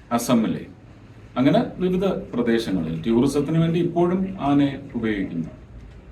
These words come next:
പക്ഷെ ആ ഉപയോഗിക്കുന്നതിനകത്ത് ചൂഷണം പാടില്ല, ചോരയുടെ നിറം പാടില്ല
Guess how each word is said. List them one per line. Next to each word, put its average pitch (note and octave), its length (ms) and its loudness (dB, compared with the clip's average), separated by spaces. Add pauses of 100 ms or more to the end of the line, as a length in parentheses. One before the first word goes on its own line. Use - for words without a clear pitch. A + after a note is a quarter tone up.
(120)
പക്ഷെ - 160 -4
ആ F3+ 180 2
ഉപയോഗിക്കുന്നതിനകത്ത് E3+ 1160 0
ചൂഷണം D#3+ 540 0 (260)
പാടില്ല, G#2+ 340 -2 (560)
ചോരയുടെ F3+ 540 2 (260)
നിറം A#2+ 320 4
പാടില്ല G#2+ 640 -2